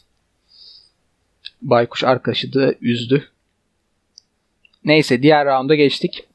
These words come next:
Kırk iki kişi geçmişiz diğer rounda. Birinci olmak gerçekten zor yani biraz şans da gerektiriyor. Ama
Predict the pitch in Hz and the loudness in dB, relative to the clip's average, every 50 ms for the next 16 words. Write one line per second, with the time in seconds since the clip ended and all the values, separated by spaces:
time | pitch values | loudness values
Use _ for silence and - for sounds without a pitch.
0 | _ _ _ _ _ _ _ _ _ _ _ _ _ _ _ _ _ _ _ _ | _ _ _ _ _ _ _ _ _ _ _ _ _ _ _ _ _ _ _ _
1 | _ _ _ _ _ _ _ - _ _ _ _ _ _ _ _ _ _ _ - | _ _ _ _ _ _ _ -20 _ _ _ _ _ _ _ _ _ _ _ -2
2 | - 147 143 139 - - 139 - - - - - - - 127 120 113 - 123 117 | 0 0 0 0 -2 -8 -4 0 0 0 0 0 -2 0 2 2 2 0 -2 -4
3 | - - 135 131 - - _ - - 120 113 110 107 107 104 107 113 120 147 165 | -2 -2 -4 -4 -4 -12 _ 0 2 2 4 4 2 0 -2 -4 -2 -2 -2 -2
4 | - _ _ _ _ _ _ _ _ _ _ _ _ _ _ _ _ _ _ _ | -4 _ _ _ _ _ _ _ _ _ _ _ _ _ _ _ _ _ _ _
5 | _ _ _ _ _ _ _ _ _ _ _ _ _ _ _ _ _ _ _ _ | _ _ _ _ _ _ _ _ _ _ _ _ _ _ _ _ _ _ _ _
6 | _ _ _ _ _ _ _ _ _ _ _ _ _ _ _ _ _ _ _ _ | _ _ _ _ _ _ _ _ _ _ _ _ _ _ _ _ _ _ _ _
7 | _ _ _ _ _ _ _ _ _ - 127 131 131 131 139 143 147 139 156 151 | _ _ _ _ _ _ _ _ _ -12 -6 -4 -2 0 0 0 2 2 2 2
8 | 147 151 156 156 - - 135 139 139 135 - 147 131 - _ - 143 147 147 - | 2 0 -2 -2 -2 2 2 2 2 2 -2 -4 -4 -4 _ -2 -2 -2 -2 -6
9 | _ _ _ _ _ _ _ _ _ - 123 113 143 151 156 160 160 151 143 131 | _ _ _ _ _ _ _ _ _ -10 -6 0 4 4 4 4 4 2 0 0
10 | 120 117 117 117 120 127 - - - - 139 139 135 - - - 139 123 117 107 | 0 0 0 2 2 2 0 -2 -2 0 2 2 2 0 0 0 0 2 2 2
11 | 110 107 _ - - 127 123 135 165 175 _ _ _ _ _ _ _ _ _ _ | 0 -2 _ -8 -4 0 0 0 -2 -4 _ _ _ _ _ _ _ _ _ _
12 | _ _ _ _ _ _ _ _ _ _ _ _ _ _ _ _ _ _ _ _ | _ _ _ _ _ _ _ _ _ _ _ _ _ _ _ _ _ _ _ _
13 | _ _ _ _ _ _ _ _ _ _ _ _ _ _ _ _ _ _ _ _ | _ _ _ _ _ _ _ _ _ _ _ _ _ _ _ _ _ _ _ _
14 | _ _ _ _ _ _ _ _ _ _ _ _ _ _ _ _ _ _ _ _ | _ _ _ _ _ _ _ _ _ _ _ _ _ _ _ _ _ _ _ _
15 | - - 139 156 170 185 190 - _ | -2 -2 0 2 2 2 2 0 _